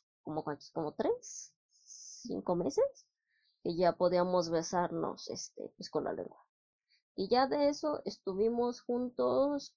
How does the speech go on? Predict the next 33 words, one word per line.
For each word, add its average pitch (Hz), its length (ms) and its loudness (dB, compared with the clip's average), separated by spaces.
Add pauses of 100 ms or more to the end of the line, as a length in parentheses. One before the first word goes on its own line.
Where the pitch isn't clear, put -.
(440)
casi 220 420 4
tres 202 380 2
años, 233 340 2
y 202 40 -4
en 196 60 2
esos 208 280 -6
tres 202 300 -2
años 202 540 -2 (140)
yo 185 340 2
no 180 500 2
me 170 220 -4
sentía 165 880 -4 (760)
con 165 260 2
la 156 120 0
confianza, 233 1200 0 (720)
o 180 200 8
de 180 120 6
repente 196 400 4
en 202 80 4
este 196 280 0
sub 196 200 2
y 196 100 0
baja 190 240 0
emocional. 180 640 -2 (120)
O - 100 -4
sea, 165 180 0
quien, 175 280 0
este, 165 280 -8
quiera 247 220 2
saber 196 300 -2
más 208 240 -2
el 214 120 -2
contexto, 175 640 -4